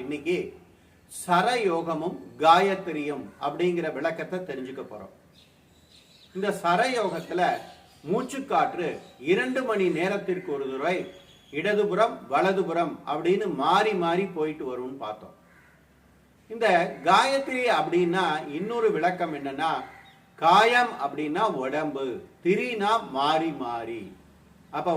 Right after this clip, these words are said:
உடம்புல மூச்சுக்காற்று இரண்டு மணி நேரத்திற்கு ஒரு முறை மாறி மாறி செல்கிறது. இதைத்தான் காயத்ரி அப்படின்னு சொன்னாங்க. ஏன்னா இந்த பிராமின்லாம் என்ன பண்ணுவோம்னா,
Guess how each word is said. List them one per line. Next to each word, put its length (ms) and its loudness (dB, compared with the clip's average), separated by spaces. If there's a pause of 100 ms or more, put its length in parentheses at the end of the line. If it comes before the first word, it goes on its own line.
(100)
உடம்புல 400 2 (500)
மூச்சுக்காற்று 880 -2 (360)
இரண்டு 400 0
மணி 180 0 (120)
நேரத்திற்கு 640 -4
ஒரு 120 -4 (140)
முறை 220 0 (520)
மாறி 340 6 (100)
மாறி 280 2 (140)
செல்கிறது. 640 0 (260)
இதைத்தான் 440 2 (400)
காயத்ரி 640 4 (300)
அப்படின்னு 340 -6 (100)
சொன்னாங்க. 340 -12 (760)
ஏன்னா 180 4 (560)
இந்த 140 -4 (120)
பிராமின்லாம் 680 2
என்ன 100 -2 (120)
பண்ணுவோம்னா, 500 0